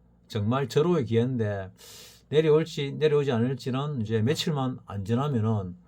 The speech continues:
한 사, 오 일 정도만 지나면 알 수 있으니까 한번 지켜보도록 하자.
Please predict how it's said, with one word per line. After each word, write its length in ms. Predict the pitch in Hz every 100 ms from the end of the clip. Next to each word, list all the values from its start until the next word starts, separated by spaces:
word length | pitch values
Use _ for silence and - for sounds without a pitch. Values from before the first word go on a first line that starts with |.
| _ _
한 240 | - 123 127
사, 260 | 110 -
오 160 | 117 143
일 100 | 185
정도만 400 | 170 123 123 135
지나면 360 | 120 107 117 123
알 120 | 95
수 140 | -
있으니까 760 | 139 110 135 107 - 101 95 90 - _ - - _ _ _ _ _ -
한번 240 | - 113 117
지켜보도록 720 | 139 175 135 104 131 123 117
하자. 360 | 113 107 90